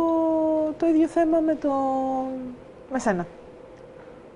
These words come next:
Και της έδωσες πάρα πολύ κουράγιο.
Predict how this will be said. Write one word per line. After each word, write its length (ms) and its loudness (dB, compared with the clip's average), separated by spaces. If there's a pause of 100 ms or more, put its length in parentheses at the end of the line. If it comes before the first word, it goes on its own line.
(2000)
Και 460 6
της 140 -4
έδωσες 360 4
πάρα 220 4
πολύ 180 0
κουράγιο. 520 0